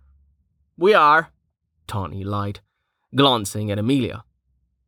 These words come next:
"I could ask her," no, I will not show weakness in front of Lord Rain for mere bruises. Damn, Rain said with a sigh. "Well, it was worth a shot."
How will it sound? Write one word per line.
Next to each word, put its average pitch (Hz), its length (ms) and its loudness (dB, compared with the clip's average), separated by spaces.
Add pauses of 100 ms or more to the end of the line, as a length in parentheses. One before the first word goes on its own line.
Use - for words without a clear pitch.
(380)
"I 247 120 -4
could 208 220 0
ask 127 340 0
her," 113 360 0 (800)
no, 160 380 4 (180)
I 113 280 -6
will 117 280 -4
not 139 240 2
show - 260 -2
weakness 120 540 -6
in 110 100 -8
front 110 240 -8
of 107 120 -8
Lord 151 260 2
Rain 120 320 2 (260)
for 104 140 0
mere 127 380 4
bruises. 107 680 -2 (1200)
Damn, 101 380 -2 (520)
Rain 101 280 -4
said 104 220 -8
with 98 140 -10
a - 20 -6
sigh. 104 360 -8 (840)
"Well, 180 300 4 (220)
it 156 180 4
was 147 220 2
worth 147 240 4
a 156 60 2
shot." 113 380 2